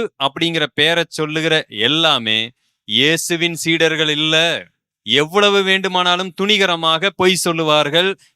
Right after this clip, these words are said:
ஏமாற்றுவார்கள். தயவு செய்து யாரையும் நம்பாதீங்க.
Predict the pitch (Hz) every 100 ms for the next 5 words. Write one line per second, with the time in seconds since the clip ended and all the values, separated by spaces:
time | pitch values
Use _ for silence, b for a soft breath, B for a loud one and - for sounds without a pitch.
0 | 139 156 175 165 170 156 147 139 165 151
1 | 87 _ 160 165 202 202 202 202 160 151
2 | 175 214 226 233 233 214 202 220 208 202